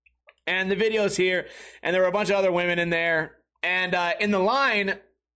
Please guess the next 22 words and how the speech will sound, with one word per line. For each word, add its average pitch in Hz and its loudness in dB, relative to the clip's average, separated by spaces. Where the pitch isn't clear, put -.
you 185 -2
can 196 -2
hear 220 2
everyone 208 2
complaining, 170 -2
going, 175 -2
"Why 339 2
the - -2
fuck 349 -2
does 320 -2
she 339 -2
get 320 -2
to 294 -4
cut 277 0
in 254 -2
line? 208 0
What 302 0
the 226 0
fuck?" 285 0
Everyone's 247 0
fucking 214 -4
mad 165 -4